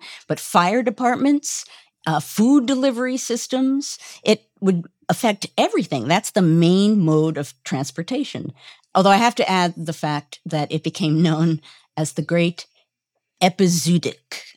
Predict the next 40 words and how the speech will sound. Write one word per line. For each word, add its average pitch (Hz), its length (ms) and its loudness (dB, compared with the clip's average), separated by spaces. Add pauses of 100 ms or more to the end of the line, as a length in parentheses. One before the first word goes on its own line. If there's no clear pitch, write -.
(120)
<laughs> - 180 0 (1800)
E 226 120 0
P 277 200 2
I 190 280 2
Z 180 360 2
O 220 160 6
O, 170 440 4
epizootic. 196 800 0 (400)
Thank 170 220 0
you, 220 180 -2
whoever 170 380 -2
made 143 260 -2
that, 139 240 -8 (160)
the 185 80 -4
name 233 220 2
of 147 120 0
it. 143 160 -8
But 208 140 0
yeah, 359 260 4
it 240 160 2
basically 285 440 0
could 208 160 -4
shut - 280 0
the 160 100 -8
city 139 440 -6 (280)
down. 131 460 -4 (360)
And 175 160 -2
so 196 140 4
here's 254 380 0
what 240 120 -2
the 202 80 -4
Chicago 180 420 -2
Tribune 175 400 -4
reported 143 540 -6
on 139 100 -4
the 131 160 -8
impact 170 400 -4
of 131 120 -8
the 143 80 -6
disease 131 600 -8